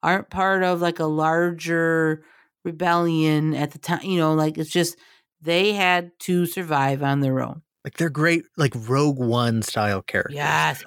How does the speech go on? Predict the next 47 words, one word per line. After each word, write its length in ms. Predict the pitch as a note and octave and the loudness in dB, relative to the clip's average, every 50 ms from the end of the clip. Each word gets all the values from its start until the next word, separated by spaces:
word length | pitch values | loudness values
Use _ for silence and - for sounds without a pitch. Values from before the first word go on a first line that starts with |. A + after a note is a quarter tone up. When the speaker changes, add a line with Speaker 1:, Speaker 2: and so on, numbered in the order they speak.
| D3+ D3+ | -4 0
Speaker 2:
right? 120 | C3+ C3 C#3+ | 2 2 2
Like, 180 | C#3 C3+ C3 B2+ | 2 2 0 0
Speaker 1:
Oh, 20 | |
that's 100 | B2+ B2+ | 0 0
a 20 | D#3+ | 0
Speaker 2:
they're 180 | E3 F3 E3+ | 2 2 0
Speaker 1:
great 120 | D#3+ D3+ C#3+ | -2 -4 -6
point. 100 | B2+ B2 | -4 0
Speaker 2:
very, 240 | C#3+ D3 C#3+ C3+ C3 | 0 2 2 2 2
like, 180 | B2 A#2 A#2 - | 0 0 -2 -2
Speaker 1:
Great 480 | C#3 C#3 C#3 C#3 C#3 C#3 C#3 C#3 C#3 | -4 -2 0 2 2 2 2 0 -2
point. 300 | - - C3 C3 C#3 - _ _ _ _ - | -4 -6 -6 -6 -6 -8 _ _ _ _ -2
Speaker 2:
Galen 340 | C#3+ C3+ C3+ C3 C3 B2 A#2 | 0 2 2 2 2 2 2
Speaker 1:
Yeah. 40 | A2+ | 2
Speaker 2:
Erso, 540 | A#2 A2 - - - F#2+ F#2 F2+ F2+ F#2 G2 - _ _ _ _ _ _ _ _ | 2 0 0 0 0 0 2 2 0 -2 -4 -6 _ _ _ _ _ _ _ _
Speaker 1:
Yep. 120 | - C3+ C#3 | -8 -8 -6
Speaker 2:
sort 300 | - - C3 B2+ A#2+ A#2 | -4 -2 0 0 2 2
of, 180 | A#2 A2 G#2 G#2 | 0 0 -2 -2
like, 340 | A2+ A2 G#2 G#2 F#2 - - - | 0 2 2 2 0 -4 -6 -4
everyday 580 | A2+ A#2 A2+ A#2 B2+ B2 A#2 B2 A#2 A#2 A#2 | -2 -2 0 0 0 0 2 2 2 2 2
people 680 | A2 - A2+ A2+ G#2+ - A2+ A2 G#2+ G#2+ G#2 G#2 - - G2 | 0 0 -2 -2 -2 -2 -2 0 0 2 2 2 0 -2 -4
who, 320 | - A2 G#2+ G2+ G2 G2 - _ _ - - | -4 -4 -4 -4 -6 -10 -16 _ _ -16 -16
like, 100 | A2 - - | -14 -14 -12
may 280 | G#2+ A2 A2 G#2+ A2 | -6 -2 0 0 0
be 200 | G#2 G#2 G2+ F#2+ | 0 0 -2 -4
tied 480 | - - - G#2+ G#2+ A2 A#2+ B2+ C3+ C3+ | -4 -4 -2 0 2 2 2 0 -2 -2
to 80 | - D#3+ | -4 -4
larger 500 | D3+ D3+ D#3 D#3+ D#3+ D3+ - E3 E3+ E3+ | -2 0 0 0 0 0 0 0 0 0
events, 340 | D#3 C#3 D#3+ F3 F3 E3 - | 0 0 0 0 0 -2 -2
but 140 | - C#3 B2+ | 0 0 0
at 100 | A#2 - | 0 0
the 100 | - A#2+ | 0 0
end 100 | A#2+ A#2+ | 0 0
of 60 | A2 | 0
the 60 | A2 | 2
day, 160 | G#2 A2+ G#2 G#2 | 2 2 2 2
it's 120 | G2+ - | 0 -2
just 240 | - - A2+ - - | -4 -6 -6 -6 -4
about 280 | G#2 G#2+ G#2+ - - G#2+ | -2 0 0 0 0 -2
them 280 | A#2 A2+ G#2+ G#2+ G2+ - _ _ _ | 0 0 0 0 -2 -4 _ _ _
trying 260 | - - A#2 A2+ A2+ | -4 -2 0 0 0
to 60 | A2+ | 0
make 200 | G#2 G#2+ G2+ - - | 0 0 -2 -2 -4
it 80 | - | -6
to 100 | - G#2+ | -4 -4
another 300 | F#2+ F#2+ F2+ F#2+ - G2 | -4 -2 -4 -6 -8 -10
day. 320 | - - E2+ D#2 - - | -8 -6 -4 -6 -6 -8